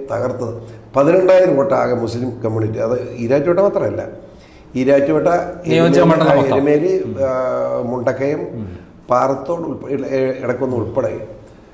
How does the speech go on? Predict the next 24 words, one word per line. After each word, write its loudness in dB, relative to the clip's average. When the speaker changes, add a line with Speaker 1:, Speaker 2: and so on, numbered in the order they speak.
Speaker 1:
ഉള്ള -2
ഈ 0
എടക്കുന്നവര് 4
എടക്കുന്ന് 4
ബാക്കി 4
മാറ്റി 4
ഞാൻ 6
എന്നിട്ടാണ് 0
ഇതിനോട് 2
ഇത് 0
കൂടി 0
ചെയ്യും. 0
Speaker 2:
ഇവ-, -6
ഇവിടെ 2
ഒരു 4
പഠിക്കേണ്ട 2
ഒരു 0
കാര്യം 0
എന്താ -2
വെച്ചാൽ -4
എഴുപത് 2
ശതമാനം 0
വോട്ട് -2
അവിടെ -2